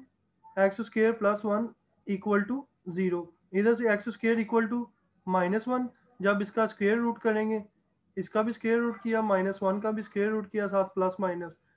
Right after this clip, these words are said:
तो इधर से एक्स, इधर से आ गया प्लस माइनस एओर्टा। और इसका कोई part?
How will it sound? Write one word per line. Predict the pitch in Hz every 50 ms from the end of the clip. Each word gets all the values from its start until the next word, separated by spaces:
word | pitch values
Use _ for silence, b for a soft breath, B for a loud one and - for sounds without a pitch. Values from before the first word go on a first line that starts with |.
| _ _ _ _ _ _ _ -
तो | 196 196 202 208 202
इधर | 202 185 214 220
से | 196 226 202 190
एक्स, | 185 - - 247 240 240 - _ _ _ -
इधर | 196 208 214
से | 196 214
आ | 196 190
गया | 190 196
प्लस | 190 196 190 190 190 -
माइनस | 196 185 185 185 208 220 - - _ _ _ _ _ _ _ _ _ _ _ _ - 190
एओर्टा। | 185 180 170 165 165 - 170 160 - - - - - _ _ _ _ _ _ _ 960 988 1017 1077 1077 1077 1077 - _ _ _ _ _ _ _ _ _ _ _ _ _ _ -
और | 196 190 202 208
इसका | 214 196 - 233 220
कोई | 214 226 220 214 202 208 _ _ _ _ _ -
part? | 190 180 180 180 180